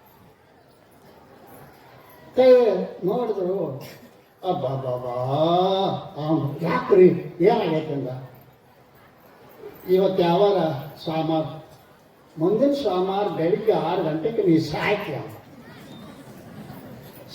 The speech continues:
ಸಾಯ್ತಿ ಅಂದ ಕೂಡ್ಲೇ ಓಡ್ ನೋಡ್ರಿ, ಎದ್ದು ನಾ ಏನ್ ಕೇಳಕ್ ಬಂದೀನಿ, ಏನು ಅದು ಕಲ್ಪನೆ ಇಲ್ಲ. ಎದ್ದು ಹೋಗಿ ಮನ್ಯಾಗ ಬಿದ್ದ, ಯಾಕ್ರಿ ಏನಾಯ್ತು, ನಾ ಸಾಯ್ತೇನೆ, ನಾ ಸಾಯ್ತೇನೆ.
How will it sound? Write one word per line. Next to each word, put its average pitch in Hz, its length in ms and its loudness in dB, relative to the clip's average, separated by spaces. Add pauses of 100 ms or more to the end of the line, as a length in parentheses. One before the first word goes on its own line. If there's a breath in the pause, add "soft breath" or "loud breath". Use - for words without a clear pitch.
ಸಾಯ್ತಿ 403 680 2
ಅಂದ 339 240 4 (100)
ಕೂಡ್ಲೇ 302 260 2 (260)
ಓಡ್ 311 500 2
ನೋಡ್ರಿ, 269 260 0
ಎದ್ದು 240 280 -4
ನಾ 233 60 -4
ಏನ್ 247 380 2
ಕೇಳಕ್ 277 380 0
ಬಂದೀನಿ, 254 300 0
ಏನು 254 260 0 (120)
ಅದು 294 160 0
ಕಲ್ಪನೆ 427 640 -2
ಇಲ್ಲ. 427 240 4 (1200)
ಎದ್ದು 285 200 4
ಹೋಗಿ 277 280 4
ಮನ್ಯಾಗ 254 380 -2
ಬಿದ್ದ, 262 240 0 (300)
ಯಾಕ್ರಿ 285 480 -2
ಏನಾಯ್ತು, 247 480 2
ನಾ 208 80 -2
ಸಾಯ್ತೇನೆ, 208 600 -6 (1040)
ನಾ 233 80 -4
ಸಾಯ್ತೇನೆ. 185 600 -4